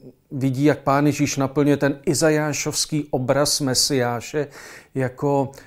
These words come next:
toho, který znovu přináší mír, eh, jako bychom za tím, eh, slovem, že Pán Ježíš pobýval mezi dravou zvěří, eh, slyšeli ta Izajášova slova, že vlk bude pobývat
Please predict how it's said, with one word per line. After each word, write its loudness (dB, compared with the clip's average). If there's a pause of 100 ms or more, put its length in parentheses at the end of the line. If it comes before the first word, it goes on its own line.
(200)
toho, 4
který 0
znovu 0
přináší -2
mír, 4
eh, -2 (1800)
jako -4
bychom -2
za 0
tím, 2
eh, -2 (220)
slovem, 0
že -2
Pán 0
Ježíš -4
pobýval 0
mezi -2
dravou -2
zvěří, -2 (360)
eh, 0 (220)
slyšeli -4
ta -4
Izajášova -2
slova, -6
že -4
vlk -2
bude -2 (380)
pobývat -4